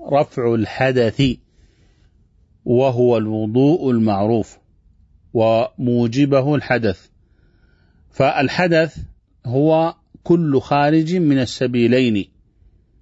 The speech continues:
وكذا أي ناقض آخر، وغالبا هو ما يخرج من السبيلين من بول أو غائط أو ريح.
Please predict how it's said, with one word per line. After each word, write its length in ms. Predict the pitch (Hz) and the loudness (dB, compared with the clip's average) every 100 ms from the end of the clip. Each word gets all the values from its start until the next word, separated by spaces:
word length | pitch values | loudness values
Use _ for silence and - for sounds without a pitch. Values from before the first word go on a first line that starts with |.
| _ _ _ _ | _ _ _ _
وكذا 680 | - 101 120 123 139 156 180 _ _ _ _ _ _ _ _ _ _ _ - | -6 -2 0 2 2 0 -2 _ _ _ _ _ _ _ _ _ _ _ -2
أي 240 | 147 160 | 0 2
ناقض 680 | 135 131 139 147 156 143 135 - | 2 0 -2 -4 -4 -2 -2 0
آخر، 420 | 131 127 - 90 _ _ _ _ _ _ _ _ _ _ _ | -2 -2 -6 -14 _ _ _ _ _ _ _ _ _ _ _
وغالبا 1120 | 107 110 110 - - 113 120 139 151 160 165 | -2 0 0 -2 -6 -2 0 0 0 -2 -2
هو 220 | 135 127 | -2 -2
ما 200 | 120 120 | 0 2
يخرج 260 | 135 - 143 | 0 -2 -4
من 120 | 131 | -2
السبيلين 840 | 123 95 - 127 113 110 110 143 135 | -2 -4 -6 -4 -2 -2 -2 -2 -2
من 200 | 113 107 | -2 0
بول 380 | 113 135 147 147 | 0 0 -2 -2
أو 240 | 123 107 | -2 0
غائط 300 | 120 139 143 | 0 0 -4
أو 340 | 151 - 110 110 | -6 -4 -2 2
ريح. 300 | 123 120 | 2 0